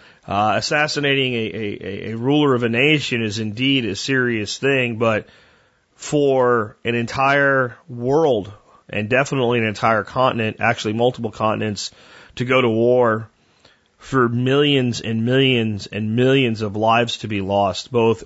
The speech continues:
in combatant and in civilian, uh, civilian life as well, uh, for nations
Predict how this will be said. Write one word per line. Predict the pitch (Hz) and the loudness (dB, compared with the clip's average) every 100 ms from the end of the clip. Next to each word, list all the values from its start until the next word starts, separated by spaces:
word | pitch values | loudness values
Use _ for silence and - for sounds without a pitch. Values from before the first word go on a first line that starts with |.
| - | -8
in | 117 107 | -6 -6
combatant | - 107 107 117 131 135 120 _ _ _ _ _ _ | -8 -6 0 2 2 -2 -8 _ _ _ _ _ _
and | - 117 120 120 117 | -2 2 2 0 -2
in | 120 120 117 113 107 - - _ | -2 0 0 -2 -6 -10 -18 _
civilian, | - - 113 120 147 139 120 107 101 _ _ _ _ - | -8 -6 -2 2 2 2 0 -2 -8 _ _ _ _ -10
uh, | 104 104 98 104 98 - - - - _ _ | -6 -4 -4 -6 -10 -14 -20 -20 -20 _ _
civilian | - 113 123 143 135 120 - 98 | -8 -2 2 2 2 0 -4 -2
life | 113 107 107 | 0 0 -4
as | 101 | -4
well, | 117 113 95 95 _ _ - _ _ _ _ - | 0 2 0 -4 _ _ -20 _ _ _ _ -2
uh, | 104 104 | 2 2
for | 101 131 127 | 0 -2 2
nations | 139 147 139 143 135 117 - | 2 2 0 -2 -2 -4 -8